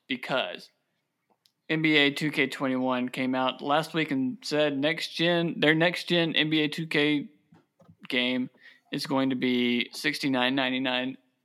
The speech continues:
basically seventy dollars, um, for P S five and Series X. Uh, before saying this, they, everybody knows how much N B A two K or two K in general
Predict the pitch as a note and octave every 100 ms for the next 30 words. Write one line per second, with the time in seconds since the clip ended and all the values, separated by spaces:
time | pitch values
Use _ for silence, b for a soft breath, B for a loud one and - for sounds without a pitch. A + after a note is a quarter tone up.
0 | _ C3+ B2+ C#3 - C3 D#3+ - - B2
1 | C3+ C#3 A#2+ A2+ A2+ B2+ - _ _ _
2 | _ - - A#2+ A2 - C3 C3+ B2+ -
3 | C3 A#2 B2 B2 - A#2+ A2 - C3+ A#2+
4 | B2 A2+ - - - _ b b b b
5 | _ A2+ A#2+ A#2+ B2 B2 A2 - _ -
6 | - C3+ - A3+ D4+ E3+ C3 B2 A#2+ C#3
7 | - B2+ B2 B2+ _ _ _ _ _ _
8 | _ _ _ - A#3 B3 G#3+ G3 F#3 F3+
9 | - - D#3+ D#3 D3+ D#3 C#3+ - - _
10 | _ _ _ _ _ - B2 _ - E3
11 | D#3+ D3 C#3+ D#3 D3+ C#3 B2+ B2+ - _
12 | _ _ _ - C3+ F3+ E3+ E3 C#3+ C3+
13 | B2+ A2+ C3